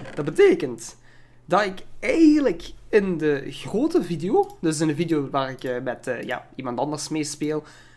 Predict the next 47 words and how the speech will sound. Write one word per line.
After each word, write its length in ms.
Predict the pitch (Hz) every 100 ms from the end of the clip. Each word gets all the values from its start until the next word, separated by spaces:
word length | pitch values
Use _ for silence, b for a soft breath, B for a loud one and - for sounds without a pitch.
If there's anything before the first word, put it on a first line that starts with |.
| B
dan 220 | - 151
met, 240 | 143 135 -
eh, 140 | 123
met, 260 | 147 170 -
eh, 260 | 170 156
ja, 260 | 175 190 120 -
dan 140 | - 165
kunnen 200 | 226 196
we 60 |
eigenlijk 320 | - 226 156 -
in 120 | 151
heel 520 | 104 110 165 202 160
veel 440 | 123 147 139 - - -
echt 240 | 156 143
beginnen 420 | - 143 156 151 143
met 100 | 139
een 80 |
goede 240 | 135 143 127
farm. 340 | - 156 135
Het 160 | 147 -
enige 260 | 233 269
wat 100 | 247
ik 40 | 170
niet 140 | 208
heb 120 | 202
is 100 | 170
meloen. 440 | 165 160 208 131 - b b b b b
Hm, 140 | - 160 135
dan 80 | 139
moet 40 |
ik 80 | 165
dus 120 | 131
eigenlijk 300 | - 151 131
gaan 80 | 127
kijken. 320 | 147 156 -
Ik 60 | -
heb 100 | -
geen 140 | 135
meloen, 220 | 117 190
ja, 120 | 123
dat 160 | 104 143
denk 120 | 151
ik 60 | 135
nu 80 | 175
pas 180 | 131
aan. 160 | 104 -
Hm. 120 | -